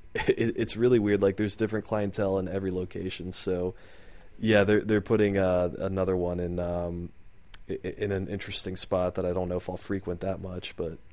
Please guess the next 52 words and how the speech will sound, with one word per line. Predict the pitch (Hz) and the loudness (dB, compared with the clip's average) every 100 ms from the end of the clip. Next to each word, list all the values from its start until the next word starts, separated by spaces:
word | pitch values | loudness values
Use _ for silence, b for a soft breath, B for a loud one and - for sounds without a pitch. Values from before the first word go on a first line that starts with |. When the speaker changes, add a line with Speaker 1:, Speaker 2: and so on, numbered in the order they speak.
| 95 | -4
Speaker 2:
know, | |
one | 87 107 | 0 2
of | 104 | 2
these | 107 98 | 0 2
days, | 107 107 107 104 | 6 6 6 2
I'm | 98 87 | 0 0
undoubtedly | 90 90 90 90 90 | 0 2 2 2 -2
gonna | 87 82 76 | -2 -4 -4
visit | 76 95 98 | -4 -2 2
Austin. | 87 87 - 98 92 | 2 2 0 -2 -4
Someone | 92 104 101 | -2 0 2
else | 92 90 - | 2 0 -2
from | - 90 | -6 -4
film | 95 90 | -2 -2
school | 87 98 85 | -2 -4 -4
is | 76 | -2
moving | 87 92 95 | -2 0 0
there | 87 85 | 0 0
right | 80 78 | 0 -2
now. | 80 80 | -2 -2
She | 85 | -2
posted | 92 87 | -2 -2
this | 82 | -4
picture | - 92 92 | -4 -2 -2
on | 80 | -2
Facebook | 90 - 92 | -2 -2 -4
where | 82 | -2
literally | 80 90 85 82 | -2 -2 -2 -2
she, | - | -2
like, | 87 80 - b b | -4 -4 -10 b b
packed | 107 - | 4 4
up | - | 0
her | 87 | -2
car | - 85 | 0 0
and | 82 | 0
she's | 90 | -4
doing | 82 85 | -4 -2
the | 76 | 0
road | 80 78 | -2 -2
trip | 92 - | -6 -6
to | |
move | 82 85 | -4 -4
there. | 85 87 90 | -2 0 0
I | |
was | 85 | -2
like, | 123 | 0
"Oh, | 180 | 0
that's | 139 | -2
exciting." | - 95 82 92 | -4 -4 -2 -2
Speaker 1:
Really? | 110 110 98 - - | 0 0 -2 -4 4
Speaker 2:
Um, | 98 92 87 85 - b b | 8 8 8 4 -4 b b
so | - 101 110 | 0 4 4